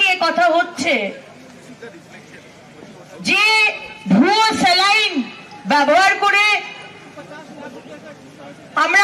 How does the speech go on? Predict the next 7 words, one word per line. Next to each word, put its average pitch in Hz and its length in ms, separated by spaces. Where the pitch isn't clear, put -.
আমাদের 381 300
বোন, 403 340
আমাদের 359 360
ছোট 349 120
ছোট 349 140
সন্তানদের 359 600
হারালাম, 330 520